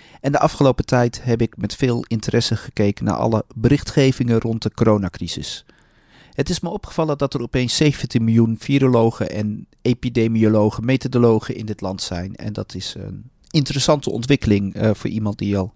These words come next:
jarenlang een methodoloog is. Het is ook begrijpelijk dat iedereen modellen nu aan het maken is, want in deze tijden van onzekerheid probeer je vast te grijpen aan,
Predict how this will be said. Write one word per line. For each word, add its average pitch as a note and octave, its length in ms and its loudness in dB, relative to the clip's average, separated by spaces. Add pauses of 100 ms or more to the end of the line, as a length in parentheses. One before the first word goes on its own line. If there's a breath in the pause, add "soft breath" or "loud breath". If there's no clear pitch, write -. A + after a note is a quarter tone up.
(120)
jarenlang B2 460 2
een G#2 80 2
methodoloog F#2 560 0
is. - 240 -8 (680 loud breath)
Het D#3 160 2
is F3 100 2
ook E3 120 0
begrijpelijk D3 520 0
dat D3 140 2
iedereen C#3+ 340 4
modellen C3+ 420 4
nu C3 140 0
aan A#2+ 160 -2
het B2+ 100 0
maken B2 360 -2
is, A2+ 180 -2
want G#2 140 -6
in A2 140 0
deze A2 280 0
tijden A#2 300 0
van G#2+ 200 -8
onzekerheid A#2+ 640 -2
probeer A#2 380 0
je G#2 120 0
vast - 400 -2
te - 80 -4
grijpen A2+ 420 0
aan, G2 280 -4